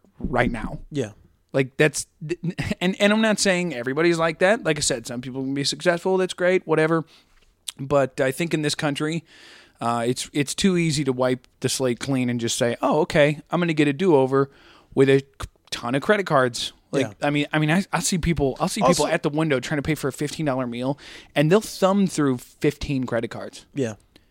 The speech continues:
Speaker 1: You know, and that may-, maybe some are business credit. You know, I'm not judging, but it's like, really? Like, I, I have my debit card and one credit card.
Speaker 2: Yeah.
Speaker 1: It has a five hundred dollar limit, and that's, that's it. But these
Speaker 2: Yeah.
Speaker 1: people will thumb through all these cards, and I'm like, "There's no, like, there's no."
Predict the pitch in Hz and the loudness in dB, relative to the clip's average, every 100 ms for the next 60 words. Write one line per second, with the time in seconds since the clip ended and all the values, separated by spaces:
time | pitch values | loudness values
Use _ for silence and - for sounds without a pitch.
0 | _ _ _ 220 214 202 - 160 143 123 | _ _ _ 2 4 4 0 -4 -4 -4
1 | 135 123 117 120 113 117 151 143 - 143 | -2 -2 -2 -4 -6 2 2 2 0 -2
2 | 127 123 117 123 120 165 202 180 147 139 | -2 -6 -4 -4 0 2 2 2 0 0
3 | 131 131 120 - - - - - - - | 0 0 -2 -4 -18 -18 -16 -16 -16 -8
4 | - 220 339 285 - 131 135 - 160 160 | 0 2 2 0 -2 -2 -2 -2 -2 2
5 | 196 196 143 127 139 151 - 185 190 185 | 2 2 0 2 4 4 2 0 0 0
6 | 127 123 135 143 113 - 98 120 _ 131 | -2 -2 -2 -2 -4 -6 -12 -16 _ -8
7 | 107 98 _ 117 123 107 - 120 120 117 | -8 -10 _ -2 -2 0 0 0 0 0
8 | 104 104 95 - _ _ _ - 143 139 | 0 -2 -8 -18 _ _ _ -2 0 2
9 | 120 - 147 135 131 - 139 - - - | 0 -2 2 2 0 -2 -2 -4 -14 -20
10 | - 156 175 208 202 156 143 165 151 151 | -2 2 2 2 2 2 2 2 0 2
11 | 135 135 - 143 139 123 117 - _ _ | 2 2 2 2 2 -2 -4 -10 _ _
12 | 175 165 180 175 165 170 160 156 170 160 | -6 -4 -4 -4 -6 -8 -8 -6 -4 -4
13 | 160 156 156 151 147 | -2 0 0 0 -2